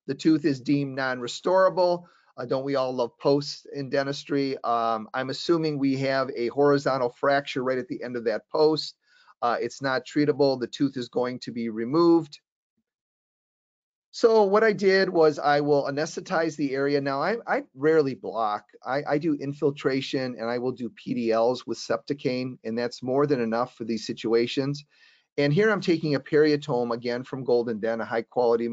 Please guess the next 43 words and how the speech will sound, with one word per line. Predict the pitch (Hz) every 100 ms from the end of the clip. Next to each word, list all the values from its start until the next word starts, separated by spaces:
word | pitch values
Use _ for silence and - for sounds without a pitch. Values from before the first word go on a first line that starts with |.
| 110 110
uh, | 113
product, | - 113 110 110 113 _ _ _ -
and | 139
I'm, | 151 -
I'm | 156
just | 160 196 165
making | 160 151 143
sure | - 139
that | 123
I | 123
have | 131 -
profound | 123 - 120 120
anesthesia. | 110 107 - 127 120 117 95 80 _ _ _ _ _ -
And | 165 202
this | 277 285
is | 220
the | 285
Golden | 147 165 190 185 151
Dent, | 147 127 120 - -
um, | 123 120 113 110 104 _ -
cow | 156 160
horn. | 151 123 110 110 _ _ -
It's | 135 147
a |
little | 147 214
bit | 262 -
different | 170 156 156 147
than | 135
a |
conventional | 135 139 120 131 139 127
cow | 135 120
horn. | 120 117 113 110 _ _ _
The, | 127 120 117 117
the, | 117 117 113 117 -
uh, | 107 110
teeth | - 233 208
on | 147 127
it | 120 -
are | 120
a | 120
little | 131 175 160
bit | -
longer, | 113 113 135 156 190 214